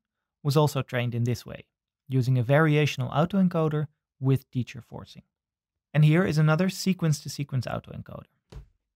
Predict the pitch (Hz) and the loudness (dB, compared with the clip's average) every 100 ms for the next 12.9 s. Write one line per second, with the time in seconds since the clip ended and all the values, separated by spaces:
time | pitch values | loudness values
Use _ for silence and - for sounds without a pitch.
0 | _ _ - 143 156 147 131 139 175 202 | _ _ -8 0 2 2 2 0 0 -2
1 | 190 165 147 160 185 269 _ - 165 170 | -2 -4 -2 0 -2 -4 _ -2 0 2
2 | 156 165 147 135 120 156 - 202 233 165 | 0 0 0 -2 -2 -2 -2 -4 -4 -4
3 | 147 139 - 165 180 156 - 139 160 196 | -4 -4 0 2 2 0 -2 -2 0 0
4 | 262 - 160 - - 190 190 165 143 147 | -6 -12 -16 -14 -2 -2 0 0 2 2
5 | 139 - 156 214 - 151 - 156 165 156 | 2 -2 -4 -4 -6 -8 -2 0 2 2
6 | 147 135 123 117 110 - _ _ _ _ | 4 2 0 -2 -6 -12 _ _ _ _
7 | _ 131 135 143 202 262 214 160 147 147 | _ -4 2 4 2 0 -6 -6 0 0
8 | 147 147 - 135 123 123 - - 196 240 | 0 -4 -4 -8 -6 -6 -6 -4 -4 -4
9 | 262 - - 151 - 165 156 - 135 - | -8 -10 -12 -10 -2 2 2 0 -4 -4
10 | 117 123 _ _ _ _ _ - - 151 | -10 -14 _ _ _ _ _ -20 -4 2
11 | 175 214 226 220 - 269 - 165 - 139 | 4 4 0 -4 -6 -12 -2 -2 0 -2
12 | 156 208 165 165 - 131 151 226 | 0 2 2 2 0 -2 -2 -4